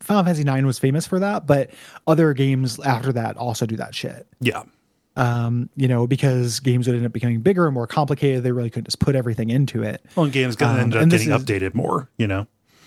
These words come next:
Speaker 1: Yeah. So that, you know, they felt like they had to do that. And this is outside of, uh, you know, kind of art pieces.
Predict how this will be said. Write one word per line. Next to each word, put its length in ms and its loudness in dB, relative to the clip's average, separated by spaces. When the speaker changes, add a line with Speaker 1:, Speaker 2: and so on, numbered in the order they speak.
Speaker 1:
Yeah. 160 0
So 140 2
that, 100 2
you 100 2
know, 60 4
they 80 2
felt 140 2
like 100 -2
they 80 0
had 200 2
to 40 0
do 80 4
that. 120 2
And 100 2
this 100 4
is 100 0
outside 480 2
of, 400 -2
uh, 440 0
you 100 -2
know, 200 -2
kind 160 2
of 100 -2
art 320 -2
pieces. 640 -6